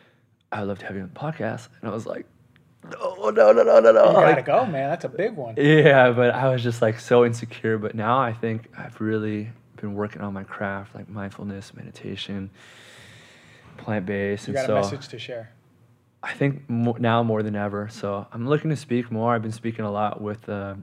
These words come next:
Speaker 1: younger athletes because I think, especially with Stoicism, there's a lot we can learn from it, things that we can control, but we ultimately don't have control over, and how to balance that with the things that we have complete control with,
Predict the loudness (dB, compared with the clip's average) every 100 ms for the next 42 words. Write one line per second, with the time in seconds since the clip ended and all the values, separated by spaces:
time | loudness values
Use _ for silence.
0 | -14 -2 -2 0 -2 -4 -6 -8 -10 _
1 | _ -18 -12 -10 -10 -8 -10 -10 _ -20
2 | -20 -20 -20 _ _ -8 -6 -10 -10 -8
3 | -8 -8 -10 -10 -12 -10 -10 -8 -10 -12
4 | -14 -14 -14 -14 -14 -14 -12 -14 _ _
5 | -12 -8 -6 -8 -8 -12 -12 -12 -10 -12
6 | -8 -8 -8 -12 _ _ _ _ -14 -12
7 | -12 -14 _ -6 -6 -8 -10 -8 -8 -6
8 | -10 -10 -12 -8 -6 -6 -6 -8 -10 -16
9 | -8 -6 -6 -8 -10 -8 -8 -8 -10 -12
10 | -12 -10 -10 -10 -12 -14 -14 -10 -10 -10
11 | -10 -8 -8 -8